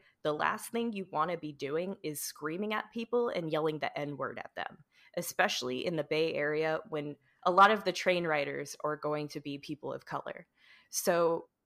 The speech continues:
it was a very tense situation, and a lot of the witnesses were getting really riled up because of this situation. And in the video, if you can find one with audio, you can hear people saying, you know,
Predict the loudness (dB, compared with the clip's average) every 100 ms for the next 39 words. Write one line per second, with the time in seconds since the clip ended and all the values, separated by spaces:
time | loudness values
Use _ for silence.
0 | 0 0 2 -2 2 2 2 0 -4 -6
1 | -6 -6 -4 -4 -2 -2 -2 -2 -4 -4
2 | -2 -2 -2 -6 -14 _ -6 -2 4 4
3 | 4 -2 -4 -4 -4 -6 -4 -2 -2 -4
4 | -6 -4 -6 -6 -6 -6 -2 -4 -4 -10
5 | -14 -12 -2 0 0 -2 -2 -2 -4 -12
6 | -10 -6 -4 -2 -4 -4 -6 -6 -8 -6
7 | -6 -4 -4 -4 -2 -2 -4 -14 -12 -2
8 | 0 2 2 2 2 0 2 2 2 0
9 | -4 -6 -8 -6 -6 -6 0 2 2 0
10 | -2 -4 0 0 2 -2 -4 -8 -12 -8
11 | -8 -8 -8 -10 -10 -6 -4 -4 -2 -2
12 | -2 -6 -10 _ _ _ -6 0 0 -2